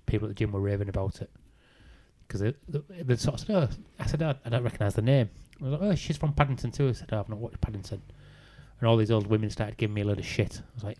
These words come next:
"Oh." It's like, "You look like you're really upset about it." It's like, "'Cause you've started worrying me about Paddington at the wrong time." 'Cause at this point in time, this one I still wasn't coming tonight 'cause I couldn't believe you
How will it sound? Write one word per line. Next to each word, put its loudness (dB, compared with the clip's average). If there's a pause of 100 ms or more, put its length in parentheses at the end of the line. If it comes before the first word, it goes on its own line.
"Oh." 4 (460)
It's -6
like, 0
"You 4
look 2
like 0
you're 6
really 6
upset 2
about 6
it." -6
It's -6
like, -6
"'Cause 0
you've 0
started 2
worrying 6
me 6
about 4
Paddington 0
at -10
the 0
wrong 2
time." -4
'Cause -10
at -6
this 4
point 4
in -8
time, 0
this 0
one 2
I 2
still 6
wasn't 6
coming -2
tonight -4
'cause -8
I 0
couldn't 0
believe 2
you -2